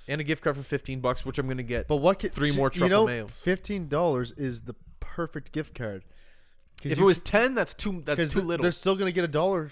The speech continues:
Speaker 2: or two from you. You can't go in there and buy a meal for fifteen bucks.
Speaker 1: Yeah,
Speaker 2: She
Speaker 1: fifteen
Speaker 2: got you
Speaker 1: bucks.
Speaker 2: good.
Speaker 1: No.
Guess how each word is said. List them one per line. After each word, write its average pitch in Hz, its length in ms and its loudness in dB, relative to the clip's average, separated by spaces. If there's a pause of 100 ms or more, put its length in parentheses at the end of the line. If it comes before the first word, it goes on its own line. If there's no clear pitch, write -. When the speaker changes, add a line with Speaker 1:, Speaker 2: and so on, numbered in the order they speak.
Speaker 2:
or 147 80 -8
two 151 220 -6
from 151 240 -6
you. 147 140 -6
You 147 120 -8
can't 175 220 -4
go 160 160 0
in 156 40 -2
there 151 100 0
and 143 60 -4
buy 139 140 4
a 135 60 0
meal 147 180 -2
for - 80 -14
fifteen 131 380 -10
bucks. 147 380 -6 (180)
Speaker 1:
Yeah, 107 140 -14 (260)
Speaker 2:
She - 60 -20
Speaker 1:
fifteen 135 240 -2
Speaker 2:
got 170 200 2
you 165 80 -2
Speaker 1:
bucks. 135 80 -4
Speaker 2:
good. 156 260 0 (220)
Speaker 1:
No. 127 500 2